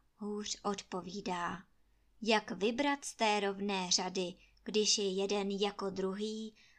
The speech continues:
a nad každým se svírá srdce lítostí?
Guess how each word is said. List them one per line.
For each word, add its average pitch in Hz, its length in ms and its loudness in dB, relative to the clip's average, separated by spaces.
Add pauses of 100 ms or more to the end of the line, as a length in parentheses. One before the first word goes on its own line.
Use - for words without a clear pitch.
a 202 100 0
nad 220 260 2
každým 226 540 0
se 180 180 -4
svírá 208 640 0
srdce 196 480 -4
lítostí? - 1000 -6